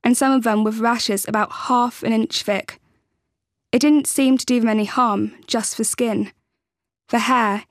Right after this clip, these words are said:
if it was fair or brown, went a beautiful gold, but if it was grey, it went grass green.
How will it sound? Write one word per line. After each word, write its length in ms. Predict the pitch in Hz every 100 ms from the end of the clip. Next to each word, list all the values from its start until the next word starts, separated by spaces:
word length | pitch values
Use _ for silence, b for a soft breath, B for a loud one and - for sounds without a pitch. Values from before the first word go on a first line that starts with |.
| -
if 140 | 240
it 100 | 233
was 160 | 226 -
fair 320 | - 240 240
or 80 | 214
brown, 500 | 214 226 214 202 202 b b b
went 180 | 233 233
a 40 |
beautiful 480 | 226 240 240 233 208
gold, 460 | 202 220 101 196 - _ _ _
but 100 | - -
if 120 | 247
it 120 | 240
was 180 | 220 -
grey, 540 | 226 240 208 202 - _ _ _ -
it 60 | 262
went 220 | 240 -
grass 320 | 220 214 -
green. 440 | - 240 220 202